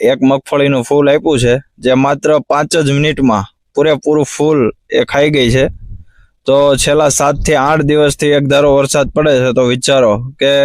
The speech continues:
ખેડૂતોને કેટલું નુકસાન કર્યું હોય છે. Finally આજે ખરાડ થઈ ગઈ છે અને વાડીએ આજે આપણે દવા છાંટવાનું કામકાજ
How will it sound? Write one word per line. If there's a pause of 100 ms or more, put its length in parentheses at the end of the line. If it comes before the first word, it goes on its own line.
(420)
ખેડૂતોને (100)
કેટલું
નુકસાન
કર્યું
હોય
છે. (240)
Finally
આજે (100)
ખરાડ
થઈ
ગઈ
છે
અને (380)
વાડીએ
આજે
આપણે
દવા
છાંટવાનું
કામકાજ